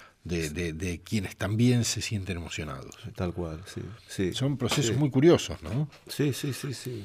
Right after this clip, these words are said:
Speaker 2: sin
Speaker 1: Son
Speaker 2: duda.
Speaker 1: procesos muy curiosos.
Speaker 2: Sin duda, sin duda, sí.
Speaker 1: Políticamente,
Speaker 2: Ujú.
Speaker 1: políticamente, ¿qué significa la selección? ¿Ha sido un instrumento de poder?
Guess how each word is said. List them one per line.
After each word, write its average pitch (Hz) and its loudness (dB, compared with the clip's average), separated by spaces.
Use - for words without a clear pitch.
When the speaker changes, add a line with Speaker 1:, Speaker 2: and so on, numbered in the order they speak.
Speaker 2:
sin 120 -2
Speaker 1:
Son 113 4
Speaker 2:
duda. 113 6
Speaker 1:
procesos 113 4
muy 117 4
curiosos. 104 -2
Speaker 2:
Sin 139 6
duda, 90 4
sin 117 -2
duda, 82 -2
sí. 95 -4
Speaker 1:
Políticamente, 160 6
Speaker 2:
Ujú. 101 -2
Speaker 1:
políticamente, 139 4
¿qué 131 4
significa 113 0
la 90 0
selección? 101 -2
¿Ha 107 2
sido 156 4
un 131 2
instrumento 104 0
de 92 0
poder? 117 2